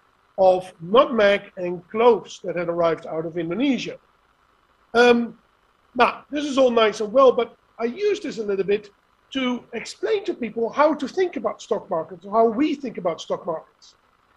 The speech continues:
You know, in a sense, it is a large discounting machine. It, it is a very large, uh, uh, group of companies that all generate profits and dividends. But of course, the profits and dividends that come into the future are less valuable to us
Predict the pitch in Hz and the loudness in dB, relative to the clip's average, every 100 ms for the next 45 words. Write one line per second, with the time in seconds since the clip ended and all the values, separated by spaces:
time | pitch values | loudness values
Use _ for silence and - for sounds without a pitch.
0 | - 262 269 277 294 320 - 440 370 - | -2 0 0 -2 -4 -4 -2 -2 -2 -8
1 | - _ _ _ _ 294 339 339 247 214 | -18 _ _ _ _ -4 -4 -2 2 4
2 | 214 190 175 294 - 339 277 226 190 175 | 4 2 -6 -6 -4 -2 -2 -2 -8 -8
3 | - 175 156 214 214 _ _ 233 262 214 | -10 -14 -14 -14 -16 _ _ -10 -8 -2
4 | 202 196 269 269 214 214 208 - - _ | 0 6 6 4 0 0 0 -6 -16 _
5 | _ 208 208 202 196 190 185 185 190 185 | _ 0 4 6 8 8 6 4 0 -4
6 | 165 156 311 294 208 - 185 165 165 175 | -6 0 2 4 0 -2 -4 -4 -8 -10
7 | 196 - _ _ - 220 285 311 311 190 | -12 -20 _ _ -6 -4 0 0 0 2
8 | 233 226 196 202 214 208 220 277 208 185 | 2 4 2 0 -4 -4 -10 -10 -6 -6
9 | 165 170 180 - _ _ _ _ 247 247 | -6 -8 -10 -16 _ _ _ _ 0 0
10 | - 370 214 220 220 _ - 294 277 - | 2 -2 -2 -6 -8 _ 4 4 4 -4
11 | 247 202 254 233 214 170 196 254 226 190 | -4 -2 -2 -2 -4 -6 -4 -2 -2 -4
12 | 196 175 294 339 - 220 - 220 202 214 | -12 -10 -2 -2 0 -4 -2 -2 0 0
13 | 196 160 202 277 269 196 185 170 196 180 | -4 -2 4 6 4 2 -2 -2 0 0
14 | - - | 0 -12